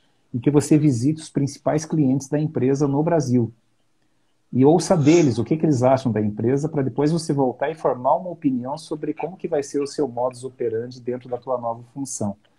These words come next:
Então foi um onboarding, assim, maravilhoso, passando por todos os setores. Eu fiquei um dia com marketing, um dia em cada fábrica. Eh, passei quinze dias viajando em clientes.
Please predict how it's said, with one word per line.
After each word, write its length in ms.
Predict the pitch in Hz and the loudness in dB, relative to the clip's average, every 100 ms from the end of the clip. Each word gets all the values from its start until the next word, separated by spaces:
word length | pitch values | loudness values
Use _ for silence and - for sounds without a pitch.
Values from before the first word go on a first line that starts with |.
| _ _ - _ _ _ _ | _ _ -20 _ _ _ _
Então 180 | 160 170 | 0 0
foi 260 | - 196 | 4 4
um 240 | 190 170 151 | 4 4 2
onboarding, 600 | 135 123 131 156 147 139 | 2 4 6 6 4 0
assim, 340 | 123 - 151 | 0 0 0
maravilhoso, 800 | 143 147 180 170 127 127 147 127 | 2 2 2 0 2 4 4 2
passando 400 | - 110 - 143 | -4 -6 -4 -8
por 160 | 143 123 | -6 -6
todos 340 | - 156 160 | -4 -4 -4
os 160 | 139 123 | -10 -8
setores. 840 | 117 - 120 127 135 131 123 - _ _ | -6 -6 -2 0 2 0 -6 -14 _ _
Eu 140 | - 113 | -6 -6
fiquei 500 | - - 135 131 123 | -6 0 4 6 4
um 140 | 120 | 2
dia 380 | 110 110 131 123 | 0 0 0 0
com 120 | 120 | -2
marketing, 760 | 107 104 120 131 123 - 117 110 | 0 2 2 0 -4 -8 -4 -2
um 80 | |
dia 520 | 104 123 123 113 101 98 | 0 2 2 2 0 -4
em 220 | 110 104 101 | -4 -4 0
cada 260 | 117 107 | 0 0
fábrica. 840 | 101 - 117 127 117 113 113 120 120 _ _ _ _ _ - | -4 -4 0 0 0 -2 -2 -4 -6 _ _ _ _ _ -6
Eh, 160 | 104 | -4
passei 580 | 104 120 120 - 135 131 | 0 0 0 2 4 4
quinze 400 | 120 165 175 147 | 2 0 2 2
dias 340 | 113 135 139 107 | 4 4 4 2
viajando 840 | 120 107 92 117 127 117 110 104 113 | 0 0 0 0 2 2 0 -2 0
em 200 | 123 113 | 0 0
clientes. 920 | 131 135 117 127 143 131 - - | 2 2 4 2 0 -4 -10 -12